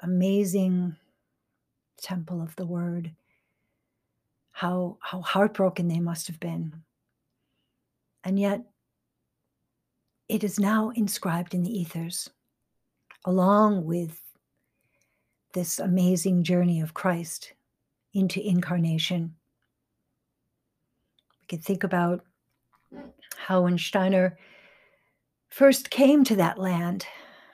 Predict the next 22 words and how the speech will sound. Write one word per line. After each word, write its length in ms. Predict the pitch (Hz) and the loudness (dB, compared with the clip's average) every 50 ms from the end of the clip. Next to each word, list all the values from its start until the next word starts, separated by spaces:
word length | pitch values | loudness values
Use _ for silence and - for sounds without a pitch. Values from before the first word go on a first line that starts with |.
| - - _ _ _ _ _ - | -20 -20 _ _ _ _ _ -14
that 300 | 180 170 160 160 - - - _ _ _ _ _ - | -12 -12 -12 -14 -18 -20 -20 _ _ _ _ _ -2
Dornoch 520 | 202 180 170 175 180 170 165 160 160 - | 0 0 2 2 2 0 0 -2 -6 -8
Hill, 420 | - 190 180 165 160 165 175 160 - _ _ _ _ _ _ _ _ _ _ _ _ _ _ _ _ _ - | -6 -6 -4 -4 -6 -8 -10 -12 -18 _ _ _ _ _ _ _ _ _ _ _ _ _ _ _ _ _ -16
that 120 | 170 - 175 | -14 -10 -8
was 280 | 185 180 165 160 170 170 | -8 -8 -8 -8 -6 -6
referred 380 | 180 165 - 196 202 208 196 | -6 -4 -2 -2 -2 -2 -2
to 240 | - - 185 180 175 | -4 -2 -2 -2 -2
as 240 | - 170 170 165 160 | -2 -2 -2 -2 -2
Blood 440 | 170 170 151 175 170 175 196 220 208 | -4 -2 2 2 4 6 4 4 2
Hill 440 | 180 156 160 156 165 175 214 226 - _ _ _ | 2 0 0 0 0 0 -2 -6 -10 _ _ _
because 360 | 160 156 - 160 165 156 165 | -14 -8 -6 -6 -6 -6 -6
it 140 | 160 160 165 | -8 -8 -6
had, 260 | 165 156 160 170 165 - _ _ _ _ _ _ _ _ _ _ _ | -6 -6 -6 -6 -8 -12 _ _ _ _ _ _ _ _ _ _ _
there 80 | 175 165 | -2 0
had 100 | 170 170 | 0 0
been 140 | 170 170 170 | 0 0 0
a 80 | 156 | 0
decisive 640 | 156 - 160 - - 165 175 185 - - 185 160 147 | 0 -2 -2 -2 0 2 2 2 2 0 -2 -2 0
battle 380 | 151 156 156 170 185 185 175 165 | 2 2 4 4 4 4 2 2
there 280 | 156 175 160 160 165 | 0 0 0 0 -2
for 200 | 160 - 180 175 | -2 -2 -4 -4
the 320 | 151 160 156 156 156 151 | -2 -2 -2 -2 -4 -6